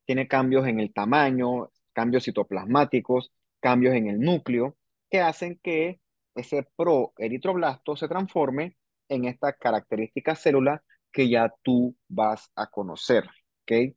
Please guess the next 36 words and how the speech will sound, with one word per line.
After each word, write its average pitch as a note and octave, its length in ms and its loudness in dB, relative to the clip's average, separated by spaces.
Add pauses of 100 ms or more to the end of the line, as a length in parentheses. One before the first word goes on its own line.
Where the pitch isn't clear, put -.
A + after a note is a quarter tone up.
estamos A#2+ 320 0
conociendo G#2+ 800 2
hoy. A2 320 0 (500)
Pero F3 140 4
bueno, D3 240 2
como B2 180 -6
te C#3+ 60 -2
dije, C3 160 0
yo A#2 100 -2
no C#3 140 -4
voy C#3+ 120 -2
a C#3+ 40 -4
hablar C#3 260 -4
de C3 140 -2
eso C#3+ 420 -4 (180)
ahorita G#2+ 340 -4
mismo E3 340 -4
porque D#3 280 0
eso C#3 180 -2
corresponde D3 640 -2 (300)
más C3+ 260 -4
bien C3+ 260 2
con C#3 240 -2
la D3+ 100 0
clase C3 380 0
de B2 100 0
la A#2 240 -2
hematopoiesis. A2+ 2250 -2 (840)
Como D3+ 280 -2
parte B3 360 0
de A#3 60 -2
esta A3+ 220 -4
diferenciación C#3 640 -4
terminal B2 600 -4
involucra A#2 640 0
perder A2+ 420 -2